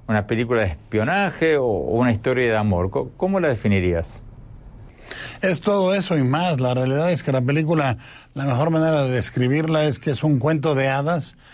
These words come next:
Speaker 2: para tiempos problemáticos, ¿no? Para un momento problemático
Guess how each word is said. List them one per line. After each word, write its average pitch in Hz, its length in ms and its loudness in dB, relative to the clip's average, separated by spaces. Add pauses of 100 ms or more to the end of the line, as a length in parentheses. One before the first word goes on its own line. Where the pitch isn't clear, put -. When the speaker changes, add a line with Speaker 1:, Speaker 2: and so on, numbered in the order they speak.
(260)
Speaker 2:
para 120 220 0
tiempos 143 440 0
problemáticos, 120 840 0
¿no? 143 240 2
Para 127 160 2
un 139 80 4
momento 139 380 2
problemático 123 800 0